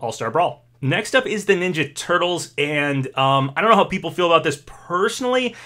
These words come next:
I'm not huge on Ninja Turtles being in Nickelodeon stuff.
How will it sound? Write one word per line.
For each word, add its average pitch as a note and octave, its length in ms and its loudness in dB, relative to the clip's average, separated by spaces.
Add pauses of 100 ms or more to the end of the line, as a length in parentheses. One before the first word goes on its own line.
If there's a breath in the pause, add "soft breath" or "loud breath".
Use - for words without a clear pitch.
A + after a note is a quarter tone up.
(140 loud breath)
I'm - 80 -10
not C4+ 180 2
huge G3+ 340 -4
on F#3 120 0
Ninja F3+ 200 -4
Turtles E3+ 320 -2
being D3+ 380 -2
in C3+ 460 -4
Nickelodeon C#3 760 -4
stuff. E3 380 -2